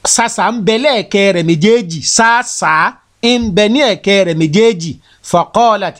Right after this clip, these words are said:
n tá n pè ní sufa nìyẹn. Faqalat, obìnrin wa ń dáhùn pé, "Eh, lima ya Rasulallah? Eh, eh, eh,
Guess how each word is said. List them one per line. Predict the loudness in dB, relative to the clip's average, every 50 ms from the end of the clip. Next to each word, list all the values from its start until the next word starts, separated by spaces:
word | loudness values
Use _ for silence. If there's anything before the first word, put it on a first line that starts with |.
| _ -6
n | -2
tá | 0 0 0
n | 0
pè | -2 -4
ní | -4 -4
sufa | -2 -2 -2 -2 0 -2 0 0
nìyẹn. | -2 -4 -4 -4 -4 -6 -6 -12 -20 -20 -20 _ -2
Faqalat, | -2 -2 0 0 2 2 2 2 0 -2 -4 -4 -4 -10 -20 _ _ -20 -20 _ _ 0
obìnrin | 0 0 0 -2 -2 0
wa | -2 -2 0
ń |
dáhùn | -2 -2 -2 -2
pé, | -4 -2 -4 -4 -4 -6 _ _ _ _ 0
"Eh, | 0 0 0 -2 _ _ 0
lima | 2 2 2 2 0 0
ya | 2 2 2 2
Rasulallah? | 0 -4 -6 -6 -2 -2 -2 0 0 -2 -4 -4 -6 _ 0
Eh, | 0
eh, | 2 2 2 2 2 4 4 4 4
eh, | 2